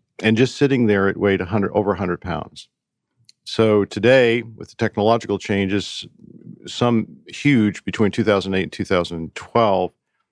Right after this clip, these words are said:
these bikes now weigh anywhere from thirty-three pounds to fifty pounds, and then they can go, as I said before, twenty-five to thirty-five miles. When I looked into it,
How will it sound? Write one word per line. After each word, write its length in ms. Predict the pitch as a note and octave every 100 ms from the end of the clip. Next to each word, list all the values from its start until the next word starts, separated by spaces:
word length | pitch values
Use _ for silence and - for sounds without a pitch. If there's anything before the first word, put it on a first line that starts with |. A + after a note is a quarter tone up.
| _
these 400 | - E2+ A#2 A2+
bikes 340 | - A2 G2 -
now 180 | G#2+
weigh 240 | G#2+ G2+ F#2+
anywhere 380 | G2+ G2 F#2+ F#2+
from 300 | - F2+ E2+
thirty-three 580 | - A#2+ A2 - G2+
pounds 680 | - G2 F2+ F2+ F2+ - - _ _ _ _ _ _ _ _
to 320 | - A2 G#2
fifty 360 | G2 B2+ - G#2
pounds, 680 | G#2 F#2 F2 E2+ F2+ E2+ -
and 220 | F#2 F#2
then 320 | F#2+ F2+ F2+ E2+
they 120 | G2
can 220 | - F#2
go, 520 | D#2+ G2+ G2 F#2+ F#2 - _ _ _ _ _ _ _ _ _ -
as 120 | F2+
I 60 |
said 200 | F2+ G2+
before, 520 | - - A2 F#2+ F2+ - _ -
twenty-five 440 | A2 G2+ F#2+ F2
to 80 | E2+
thirty-five 640 | - F2+ E2+ - F2+ D2+
miles. 560 | G2 G#2 F#2 - - - _ _ _ _ _ _
When 180 | A#2 A#2+
I 160 | B2+ C#3+ A#2+
looked 360 | G#2+ A2+ B2 -
into 680 | G#2 C3 D3 - G2 E2+ F2
it, 180 | D#2+